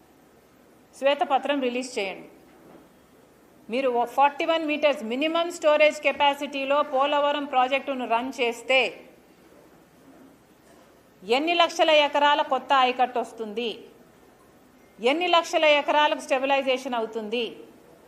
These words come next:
ఎన్ని మెగావాట్ల హైడ్రో పవర్ చేస్తున్నారు? ఉత్తరాంధ్రలో ఎన్ని లక్షల మందికి, ఎన్ని గ్రామాలకు,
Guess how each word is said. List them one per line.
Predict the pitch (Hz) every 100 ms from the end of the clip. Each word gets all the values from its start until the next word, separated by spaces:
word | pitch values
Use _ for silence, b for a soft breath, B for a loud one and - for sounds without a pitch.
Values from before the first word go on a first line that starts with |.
| b b b 220
ఎన్ని | 294 381 370
మెగావాట్ల | 349 330 320 311 311 320 311 269
హైడ్రో | 277 269 294 294
పవర్ | 262 269 262
చేస్తున్నారు? | 240 - 247 226 214 254 240 - - - - - - _ _ 233
ఉత్తరాంధ్రలో | 262 370 359 359 349 311 311 339 262
ఎన్ని | 277 339 330
లక్షల | 320 339 320 285
మందికి, | 277 285 320 269
ఎన్ని | 269 302 262
గ్రామాలకు, | 269 262 262 254